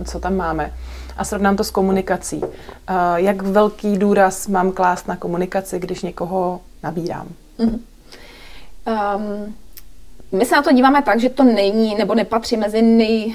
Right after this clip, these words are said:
Speaker 2: ehm, důležitější vlastnosti.
Speaker 1: Mhm.
Speaker 2: Určitě zase vždycky musíme přihlédnout, přihlédnout k té pozici, která má
Speaker 1: Mhm.
Speaker 2: být vykonávána.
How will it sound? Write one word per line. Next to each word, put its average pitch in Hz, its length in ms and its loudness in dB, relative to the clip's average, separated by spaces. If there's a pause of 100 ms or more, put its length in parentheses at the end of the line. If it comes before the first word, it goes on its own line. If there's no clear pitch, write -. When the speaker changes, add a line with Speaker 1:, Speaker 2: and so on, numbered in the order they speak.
Speaker 2:
ehm, 196 560 -2
důležitější 226 540 2
vlastnosti. 247 600 0
Speaker 1:
Mhm. 185 240 -4 (320)
Speaker 2:
Určitě 226 360 4
zase 233 240 4
vždycky 226 240 2
musíme 226 240 2
přihlédnout, 226 440 0 (160)
přihlédnout 226 480 -2
k - 80 -18
té 233 100 -2
pozici, 226 560 -4
která 190 300 -4
má 185 120 2
Speaker 1:
Mhm. 185 80 -2
Speaker 2:
být 220 100 2
vykonávána. 196 760 -2